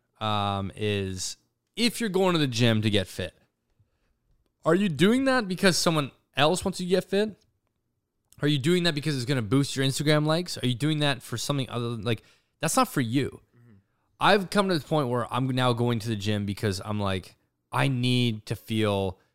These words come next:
Speaker 1: healthy. I wanna feel like, uh, I'm a young twenty-seven-year-old that is
Speaker 2: Yeah.
Speaker 1: healthy," and I think the gym's gonna help me do that.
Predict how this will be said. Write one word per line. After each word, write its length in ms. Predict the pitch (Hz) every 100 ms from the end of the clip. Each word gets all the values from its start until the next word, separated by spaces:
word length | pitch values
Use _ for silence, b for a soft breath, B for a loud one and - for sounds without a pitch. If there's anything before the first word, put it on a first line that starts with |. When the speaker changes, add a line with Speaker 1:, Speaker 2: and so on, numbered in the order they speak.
| _ _ _ _ _ -
Speaker 1:
healthy. 600 | - - 113 - - - _ _ _ -
I 60 |
wanna 120 | 131 143
feel 220 | - 127
like, 240 | 110 104 -
uh, 180 | - -
I'm 220 | 104 104
a 40 | 98
young 380 | 104 107 123 120
twenty-seven-year-old 720 | - 131 113 123 120 110 110
that 120 | 101 92
is 120 | -
Speaker 2:
Yeah. 60 | -
Speaker 1:
healthy," 340 | 98 87 -
and 80 | 98
I 40 | 101
think 120 | 120
the 60 | 107
gym's 280 | 110 104
gonna 140 | 98 92
help 160 | 92
me 60 | 90
do 140 | 87
that. 180 | 82 -